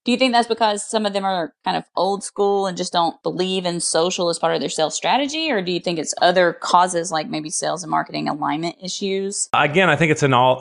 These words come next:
Speaker 2: all of the above in that one. Certainly people aren't used to it if they've, you know, been selling for a while.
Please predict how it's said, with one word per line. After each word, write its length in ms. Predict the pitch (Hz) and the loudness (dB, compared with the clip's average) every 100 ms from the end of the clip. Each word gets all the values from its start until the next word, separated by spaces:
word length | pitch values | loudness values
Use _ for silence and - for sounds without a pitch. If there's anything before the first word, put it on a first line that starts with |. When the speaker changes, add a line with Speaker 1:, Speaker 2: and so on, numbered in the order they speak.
| - | 4
Speaker 2:
all 180 | 120 | 4
of 120 | 120 104 | 4 4
the 100 | 107 | 2
above 580 | 87 101 104 110 113 - | 2 2 4 2 0 -4
in 200 | 117 110 | -2 0
that 260 | 117 117 120 | 2 0 0
one. 340 | 127 127 113 - | -2 -2 -8 -10
Certainly 1040 | - 147 135 143 123 117 113 110 110 107 - | -2 0 0 0 0 0 2 2 0 -2 -4
people 260 | 120 113 107 | -4 0 4
aren't 320 | 104 95 - | 4 2 0
used 360 | 120 143 - | 0 2 2
to 240 | - 127 117 | 2 6 6
it 240 | 110 110 | 6 4
if 180 | 104 - | 2 0
they've, 340 | 101 98 95 | 0 0 0
you 60 | 107 | -2
know, 80 | 92 | -2
been 220 | 95 95 | -2 -4
selling 460 | - 104 107 104 101 | -4 -2 -2 -2 -2
for 160 | 101 | 0
a 80 | 98 | 0
while. 760 | 92 95 98 98 101 92 92 | 2 2 4 4 4 4 2